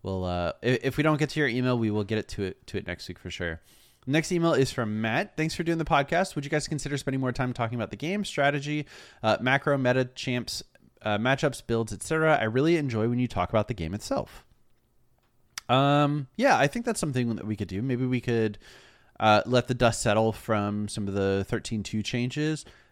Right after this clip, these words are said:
and maybe, uh, we used to have a section, oh God, I don't remember what we called it, um, but we would just,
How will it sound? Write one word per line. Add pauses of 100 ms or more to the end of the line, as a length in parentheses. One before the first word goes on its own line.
(100)
and
maybe,
uh,
we
used
to
have
a
section,
oh
God,
I
don't
remember
what
we
called
it, (400)
um, (300)
but
we
would
just,